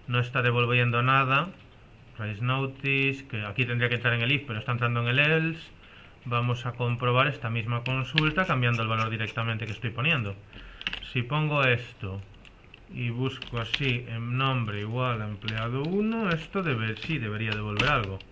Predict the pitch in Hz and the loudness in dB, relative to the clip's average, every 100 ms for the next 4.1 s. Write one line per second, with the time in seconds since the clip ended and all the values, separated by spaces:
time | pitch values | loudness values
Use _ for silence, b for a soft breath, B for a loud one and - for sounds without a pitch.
0 | - - - 127 123 - - - - - | -18 -14 -8 -8 -8 -14 -18 -18 -20 -18
1 | - - - - - - - - - - | -10 -10 -4 -4 -4 -10 -18 -20 -20 -14
2 | - - - - 131 110 - - - 123 | -14 -14 -10 0 0 0 -6 -18 -8 -8
3 | - 127 113 139 190 - - 113 - - | -4 -2 4 4 4 -2 -2 -2 -4 -10
4 | 95 | -12